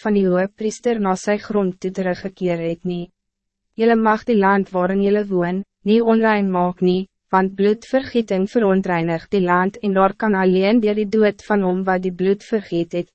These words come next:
versoening gedoen word vir die land waarin die bloed vergiet is.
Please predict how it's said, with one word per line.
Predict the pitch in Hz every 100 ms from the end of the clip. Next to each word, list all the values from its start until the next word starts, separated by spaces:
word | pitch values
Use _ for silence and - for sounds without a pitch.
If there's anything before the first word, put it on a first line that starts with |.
| _
versoening | 226 220 - 208 208 202 -
gedoen | 226 202 208
word | 190 175 175 -
vir | 190
die | 185
land | 175 185 180 -
waarin | 180 185 185
die | 190
bloed | 185 196 208
vergiet | 214 196 - 165 170
is. | 165 160